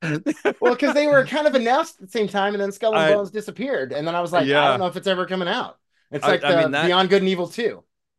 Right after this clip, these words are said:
Speaker 1: That
Speaker 2: You know?
Speaker 1: mistake I just made is, is, it says
Speaker 2: Is
Speaker 1: it all,
Speaker 2: exactly
Speaker 1: doesn't
Speaker 2: the
Speaker 1: it?
Speaker 2: problem. That's
Speaker 1: It
Speaker 2: the problem.
Speaker 1: says it all, yeah. No,
Speaker 2: Skull
Speaker 1: I
Speaker 2: and
Speaker 1: haven't
Speaker 2: Bones,
Speaker 1: touched
Speaker 2: Sea of
Speaker 1: Skull
Speaker 2: Thieves.
Speaker 1: and Bones because I'm playing Final Fantasy seven Rebirth. It's huge, and I played, uh,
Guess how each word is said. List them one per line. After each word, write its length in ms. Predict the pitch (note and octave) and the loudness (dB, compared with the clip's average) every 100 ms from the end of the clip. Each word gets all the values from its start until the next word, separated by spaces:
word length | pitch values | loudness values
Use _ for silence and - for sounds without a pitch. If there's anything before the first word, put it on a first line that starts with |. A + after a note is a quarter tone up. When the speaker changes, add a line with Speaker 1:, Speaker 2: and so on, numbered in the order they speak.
| _ | _
Speaker 1:
That 260 | A#2+ C#3+ D#3 | -4 -2 -2
Speaker 2:
You 20 | |
know? 240 | D#3+ G#3 - | -2 -2 0
Speaker 1:
mistake 260 | D3 D#3 | 0 0
I 100 | C#3 | -2
just 300 | G#2+ D3 - | 0 -4 -4
made 420 | G#2 C3+ C3+ G2+ G2+ | -4 -2 -2 -4 -4
is, 380 | A2 G#2 F#2+ G2+ D#2+ | -6 -6 -8 -10 -4
is, 340 | A2+ G2+ - | -2 -2 -4
it 160 | A#2+ A2 | -6 -2
says 260 | - D3 C3 | 0 2 4
Speaker 2:
Is 0 | |
Speaker 1:
it 80 | B2+ | 6
all, 220 | D#3 E3 | 6 6
Speaker 2:
exactly 0 | |
Speaker 1:
doesn't 300 | A2+ - G#2+ | 2 0 0
Speaker 2:
the 0 | |
Speaker 1:
it? 120 | F3 | 0
Speaker 2:
problem. 240 | D3 G#2 _ _ | -2 -10 _ _
That's 220 | C3 B2+ | -8 2
Speaker 1:
It 0 | |
Speaker 2:
the 120 | D3 | 4
problem. 300 | D#3 C#3 D#3+ | 4 2 2
Speaker 1:
says 100 | F#3+ G3 | 2 2
it 80 | |
all, 320 | F3+ G#3+ F3 - | 4 4 2 -2
yeah. 340 | C3 G3 D3 - _ _ _ - | -4 -2 -4 -6 _ _ _ -2
No, 160 | D#3+ | 4
Speaker 2:
Skull 0 | |
Speaker 1:
I 80 | F3 | 6
Speaker 2:
and 120 | F3 F3+ | 6 4
Speaker 1:
haven't 20 | |
Speaker 2:
Bones, 260 | D#3+ F#3 | 2 2
Speaker 1:
touched 100 | F#3+ | -2
Speaker 2:
Sea 180 | - F3+ | -2 2
of 140 | D3+ - | 2 2
Speaker 1:
Skull 20 | |
Speaker 2:
Thieves. 240 | D#3+ C3 | 2 2
Speaker 1:
and 100 | A#2+ | 0
Bones 340 | A2+ G2+ E2+ - | 0 0 -4 -10
because 400 | B2 D#3 D#3 D3 | -8 -2 0 0
I'm 140 | C#3 | -2
playing 300 | D#3 E3+ D#3+ | -2 -4 -4
Final 380 | - D#3 E3 D#3+ | -8 -6 -4 -4
Fantasy 460 | - D#3 D#3+ - D3+ | -6 -4 -4 -4 -6
seven 400 | - C#3+ D3 C3+ | -2 -2 -2 -6
Rebirth. 500 | C#3+ D#3+ G#2+ F2+ G#2 | -6 -2 -2 -2 -6
It's 160 | G2 | -10
huge, 380 | - F#3 E3 G2+ | -8 -4 -4 -2
and 120 | G#2 | -2
I 80 | G#2+ | -2
played, 480 | - C3 B2+ B2 G2 | 0 0 2 0 2
uh, 260 | A#2+ A2+ | 4 4